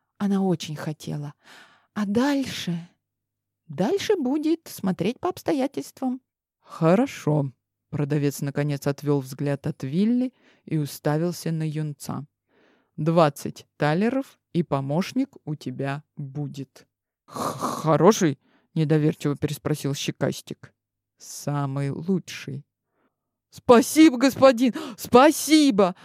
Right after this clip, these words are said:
запрыгал юнец. Он бросил на стол мешочек с монетами, которые так призывно звякнули,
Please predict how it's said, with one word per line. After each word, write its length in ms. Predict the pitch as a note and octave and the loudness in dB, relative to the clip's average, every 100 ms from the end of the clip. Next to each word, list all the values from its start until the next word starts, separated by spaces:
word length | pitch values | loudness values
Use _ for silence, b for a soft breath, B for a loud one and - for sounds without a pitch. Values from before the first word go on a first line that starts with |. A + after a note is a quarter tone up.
| B | B
запрыгал 640 | E3 F3 - F3 E3 E3 D3+ | -2 -2 0 -2 -2 -2 -4
юнец. 640 | F3 E3+ E3 D3 - - _ - - | -2 -4 -4 -8 -12 -20 _ -4 -2
Он 160 | D#3 E3 | -2 -2
бросил 380 | F3 F#3 - D#3 | 2 2 0 -2
на 120 | D#3+ | -4
стол 280 | - F3 E3 | -2 0 0
мешочек 500 | D#3+ - E3 D3+ - | -2 -4 -4 -4 -12
с 80 | - | -8
монетами, 680 | C#3+ E3+ B3 B3 A3+ G#3 - b b | -4 -2 -2 0 -2 -2 -6 b b
которые 380 | D#3+ E3+ F3 E3+ | -4 2 4 4
так 360 | - A#3 G3+ - | 2 0 0 -2
призывно 600 | F#3+ G3 A#3 A#3 F3+ F#3 | -2 0 2 2 2 -2
звякнули, 800 | G3+ C4 C4 B3 F#3+ F3 E3 | 2 6 6 4 -2 -2 -2